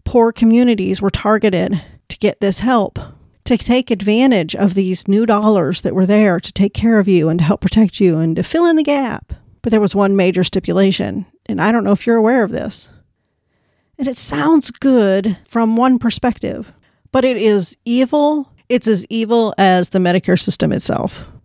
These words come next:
Because first and foremost, the Medicare system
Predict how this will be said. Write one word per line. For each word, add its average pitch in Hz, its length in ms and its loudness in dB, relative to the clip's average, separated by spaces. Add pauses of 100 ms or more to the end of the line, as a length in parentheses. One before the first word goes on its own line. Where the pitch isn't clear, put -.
(120)
Because - 240 -6
first - 280 -2
and 208 100 2
foremost, 220 480 0
the 190 60 -4
Medicare 190 380 0
system 180 520 -2